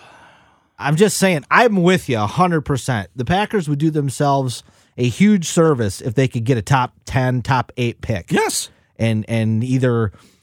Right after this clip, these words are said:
Speaker 1: revamp their O-line, if there's an O-lineman to get, get a, get a
Speaker 2: There's a,
Speaker 1: high-end
Speaker 2: there's a couple
Speaker 1: pass
Speaker 2: tackles
Speaker 1: rusher.
Speaker 2: there. There's a, this,
Speaker 1: You know,
Speaker 2: this draft
Speaker 1: whatev-,
Speaker 2: is loaded with pass
Speaker 1: whatever
Speaker 2: rushers.
Speaker 1: it may be that, that they decide there need to be to get a top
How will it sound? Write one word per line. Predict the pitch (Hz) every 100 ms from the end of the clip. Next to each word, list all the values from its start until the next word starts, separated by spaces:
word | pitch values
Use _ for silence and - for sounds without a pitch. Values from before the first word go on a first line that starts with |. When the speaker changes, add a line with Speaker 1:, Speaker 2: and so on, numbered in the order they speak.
| _ -
Speaker 1:
revamp | 117 165 190 190 190 -
their | 175 165
O-line, | 165 156 143 135 131 127 117 _ _ _ _ _ -
if | -
there's | 120 113
an | 107
O-lineman | 123 127 131 135 131 127
to |
get, | 123 127 135 -
get | 98 131
a, | 120 98
get | - 123
a | 113
Speaker 2:
There's | 165 175
a, |
Speaker 1:
high-end | 165 170 170 151 135
Speaker 2:
there's | 156 190
a |
couple | - 196
Speaker 1:
pass | 214 -
Speaker 2:
tackles | 214 208 180 165
Speaker 1:
rusher. | -
Speaker 2:
there. | 170 156
There's | 151 151
a, | 156
this, | 156 185 -
Speaker 1:
You | 156
know, | 202 151
Speaker 2:
this | 156 151
draft | 147 180 202 190
Speaker 1:
whatev-, |
Speaker 2:
is | 165
loaded | 143 151 160 185 170 139
with | 139
pass | 131 123 135
Speaker 1:
whatever | 160 185 196
Speaker 2:
rushers. | 196 185
Speaker 1:
it |
may | 170 170
be | 156 170 151 120
that, | 127 131 120
that | 127 135
they | 147 139
decide | 135 131 156 143 131
there | 123
need | 131 143 -
to |
be | 117 139
to | 120
get | 127 143
a | 117
top | - - 165 160 -